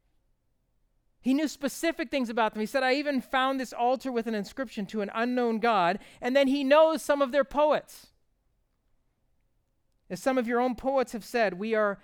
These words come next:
his offspring." Paul, in that sense, was looking in the culture where he was for where God was already at work.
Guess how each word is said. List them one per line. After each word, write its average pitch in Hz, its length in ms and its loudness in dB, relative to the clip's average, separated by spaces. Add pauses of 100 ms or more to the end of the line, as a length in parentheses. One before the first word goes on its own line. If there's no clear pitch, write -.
(140)
his 185 280 -8 (120)
offspring." 151 640 -10 (1900)
Paul, 311 240 2
in 320 80 -4
that 277 180 0
sense, 285 320 -2
was 226 400 2 (320)
looking 226 840 -2
in 254 260 0
the 226 100 0
culture 320 500 -4
where 269 240 0
he 277 160 -2
was 180 500 0
for 208 140 -6
where 190 220 0
God 202 320 0
was 202 180 -4
already 190 420 -4
at 160 140 -6
work. 131 400 -16